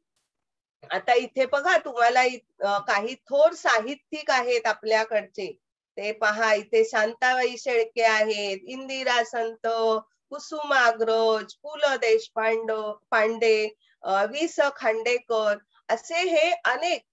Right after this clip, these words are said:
एवढेच नाही बाळांनो, तर यापेक्षा अनेक आहेत, अनेक साहित्यिक आहेत आपल्याकडे. आपल्या महाराष्ट्रामध्ये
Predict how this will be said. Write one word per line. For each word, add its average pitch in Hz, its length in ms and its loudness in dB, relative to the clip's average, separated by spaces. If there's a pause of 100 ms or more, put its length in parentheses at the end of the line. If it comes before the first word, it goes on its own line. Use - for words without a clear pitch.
(180)
एवढेच 254 560 4
नाही 294 340 2
बाळांनो, 233 720 2 (260)
तर 269 60 -6 (120)
यापेक्षा 269 760 2 (160)
अनेक 302 760 0
आहेत, 240 340 0 (560)
अनेक 370 400 2
साहित्यिक 294 640 -2
आहेत 202 300 -2 (460)
आपल्याकडे. 202 680 -2
आपल्या 214 400 -2
महाराष्ट्रामध्ये 208 1080 0